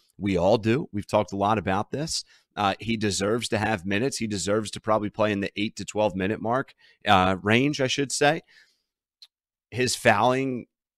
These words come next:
issues are a concern. He always <laughs> seems to rack up fouls and, and rack 'em up quickly, but whatever.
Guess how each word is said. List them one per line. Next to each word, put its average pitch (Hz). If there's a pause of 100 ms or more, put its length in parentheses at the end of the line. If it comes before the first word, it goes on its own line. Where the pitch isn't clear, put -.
issues 151
are 107
a 98
concern. 104
He 98
always 110
<laughs> -
seems 117
to 110
rack -
up 101
fouls 104
and, 92
and 87
rack 92
'em 95
up 90
quickly, 143
but 98 (380)
whatever. 101